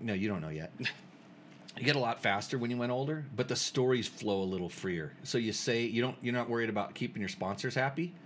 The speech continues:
It, neither am I, but, I mean, I am, but not really. And, uh, so yeah, g-, good, good times. So awesome to, uh, awesome to see that. Yeah, and, uh, Kevin Hopper says it's about time for Mert,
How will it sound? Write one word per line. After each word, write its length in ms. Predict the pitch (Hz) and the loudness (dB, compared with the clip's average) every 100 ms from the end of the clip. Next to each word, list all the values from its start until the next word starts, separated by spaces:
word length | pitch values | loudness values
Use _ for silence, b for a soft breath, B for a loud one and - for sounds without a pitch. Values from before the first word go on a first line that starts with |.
| B B B - - | B B B -16 -8
It, 140 | 101 | -6
neither 280 | 104 113 107 | -2 0 2
am 100 | 98 | 2
I, 280 | 95 123 151 | 2 2 0
but, 200 | 107 90 - | -2 -6 -4
I 80 | 98 | -2
mean, 140 | 110 | 0
I 100 | 107 | 2
am, 300 | 107 101 90 | 2 2 0
but 160 | 90 - B - | -2 -6 B -6
not 220 | 101 101 | -2 0
really. 380 | 110 107 131 151 B B B - - | 2 4 2 0 B B B -20 -8
And, 300 | 87 87 85 | -4 -2 -2
uh, 300 | 80 78 80 - - - - - | -2 -2 -4 -6 -10 -16 -20 -14
so 160 | - 113 | -2 0
yeah, 240 | 113 135 - | 2 2 -2
g-, 100 | - | -6
good, 360 | 120 135 139 139 | 0 0 0 0
good 160 | 143 | 0
times. 380 | 139 120 82 - - | 2 0 -2 -6 -8
So 420 | - 104 98 95 | -2 0 0 -2
awesome 460 | - 110 120 123 107 | -2 0 0 -2 -4
to, 400 | - 117 110 98 | -2 -2 0 0
uh, 280 | 95 92 90 | 0 -2 -4
awesome 400 | 92 107 - 107 | -4 -4 -4 -4
to 100 | 98 92 | -4 -4
see 240 | - 107 | -4 -2
that. 240 | 104 87 B B B B - | 0 -2 B B B B -2
Yeah, 220 | 107 113 | 2 2
and, 260 | 85 98 95 | 2 0 -2
uh, 120 | 92 | 0
Kevin 260 | 127 123 | 0 0
Hopper 240 | 104 110 95 | 0 -2 -2
says 240 | 107 92 | -2 -2
it's 100 | 92 | -2
about 280 | 92 98 - | -2 -2 -2
time 200 | 101 95 | -4 -4
for 140 | - | -2
Mert, 240 | 95 92 | -2 -2